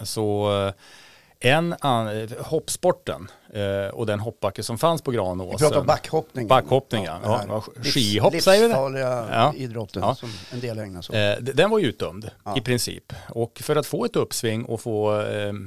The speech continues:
Speaker 1: intresserade ungdomar att börja igen, alltså man måste ha coola, balla anläggningar.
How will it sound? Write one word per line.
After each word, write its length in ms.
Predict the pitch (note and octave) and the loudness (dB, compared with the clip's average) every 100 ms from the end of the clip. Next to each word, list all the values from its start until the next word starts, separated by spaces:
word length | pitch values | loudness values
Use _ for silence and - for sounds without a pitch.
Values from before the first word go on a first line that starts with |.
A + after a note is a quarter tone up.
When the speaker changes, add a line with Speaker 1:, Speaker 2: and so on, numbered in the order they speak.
| A2+ A2+ G2+ | -12 -12 -6
Speaker 1:
intresserade 600 | C#3 B2+ C3+ - G#2+ G#2+ | -4 -2 -2 -2 -2 -2
ungdomar 360 | G#2+ G2+ G2 G#2 | -4 -4 -6 -4
att 60 | |
börja 340 | A#2 A#2+ A#2 F#3 | 0 0 0 -2
igen, 220 | G2+ F#2 | -4 -6
alltså 180 | A#2 E3 | -6 -4
man 180 | E3+ G3+ | -4 -4
måste 280 | E3+ - | -6 -4
ha 80 | A2+ | -6
coola, 360 | - C#3+ F#2+ G2 | -6 -6 -4 -2
balla 280 | A#2 F#2+ B2 | -2 -2 -8
anläggningar. 720 | A#2 C3 F3+ C3 A#2+ - | -6 -6 -6 -8 -10 -12